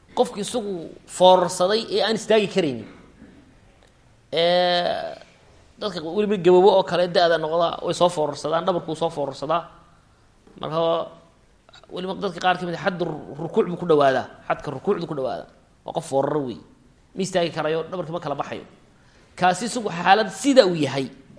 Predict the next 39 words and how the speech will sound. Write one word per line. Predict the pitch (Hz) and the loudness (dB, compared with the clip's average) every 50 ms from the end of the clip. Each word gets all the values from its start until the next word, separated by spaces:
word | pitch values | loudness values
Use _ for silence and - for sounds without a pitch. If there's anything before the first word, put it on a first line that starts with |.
| - - - - | -20 -20 -20 -4
yaa | - 190 214 | 0 4 6
u | 220 220 | 6 6
qiyaamay | 214 208 208 196 185 185 180 - | 6 6 4 4 4 4 0 -2
isaga. | - 156 117 - - | -4 -6 -6 -8 -10
Ilma | - 165 202 | -10 -8 -8
istaagi | 208 208 214 202 202 | -6 -2 0 0 0
karaye, | 202 196 190 190 180 160 - - - - - - - - - - - | 0 0 0 0 0 0 -2 -6 -14 -20 -20 -20 -20 -20 -20 -20 -10
dhabarkii | 185 196 196 185 185 | -6 -6 -4 -4 -4
ma | 202 | -6
kala | - 165 156 | -4 -6 -6
bixin | 143 151 170 165 | -6 -6 -6 -6
karayo. | 151 147 123 - - - - - _ _ _ _ - - _ _ _ _ _ _ _ _ _ _ _ _ _ | -4 -6 -6 -8 -10 -16 -20 -20 _ _ _ _ -20 -20 _ _ _ _ _ _ _ _ _ _ _ _ _
Laakiin | - - 156 160 233 226 | -6 -6 -2 -2 0 0
qofka | - 247 - 208 | 0 0 0 -2
isagu | 226 - 247 240 208 202 185 - - - - _ _ _ _ | -2 -2 -4 -4 -6 -8 -12 -12 -16 -20 -20 _ _ _ _
waxa | 165 170 202 | -4 0 0
weeyaan, | 208 214 220 220 208 196 180 170 - - - - _ _ - - - | 2 2 2 2 0 -2 -4 -6 -12 -18 -20 -20 _ _ -20 -14 -6
ee, | 143 156 160 170 170 170 165 160 156 139 - - - - - _ _ _ _ _ - - - | -2 0 0 2 2 0 0 0 -2 -4 -6 -10 -14 -20 -20 _ _ _ _ _ -16 -12 -8
dhabarkiisii | 202 196 190 - 196 175 - 202 202 202 | -6 -6 -6 -6 -8 -10 -8 -8 -8 -8
uu | 185 160 | -8 -6
kala | - 165 175 | -4 -4 -4
baxayo, | 170 190 190 - 180 190 190 190 165 - - - | -4 -4 -4 -2 -2 -2 -2 -4 -6 -8 -10 -8
qumaati | - 170 190 214 214 - | -4 -2 0 0 -2 -2
isku | - - 190 | -8 -12 -8
taago, | - 196 185 170 185 | -6 -6 -4 -2 -2
waa | 190 | -2
inuu | 190 185 | -2 -4
qumaati | - - 151 156 170 190 226 262 277 269 - | -4 -6 -6 -4 -2 0 0 0 0 -2 -6
isku | 175 - - | -10 -12 -12
taago. | - - 107 82 - - - _ _ _ _ _ _ | -10 -10 -10 -10 -12 -16 -20 _ _ _ _ _ _
Qiyaamku | - 165 170 - 156 | -2 0 0 0 -2
waa | 156 143 | -2 -2
caynkaas | 147 135 135 123 - - | -2 -4 -8 -10 -10 -12
wey. | 76 - - - - _ _ _ _ _ _ _ | -14 -16 -18 -20 -20 _ _ _ _ _ _ _
Aanu | - 123 170 190 208 214 202 | -4 -2 0 0 0 0 -2
soo | - - 208 220 | 2 4 4 4
foorarsanin, | - - 180 170 165 156 - - 170 180 | 4 4 0 0 0 -2 -2 -4 -6 -4
una | 175 180 190 185 | -6 -2 -2 0
leexsamin. | 170 147 131 - - - 127 131 127 - | 0 0 -2 -4 -6 -8 -8 -8 -8 -10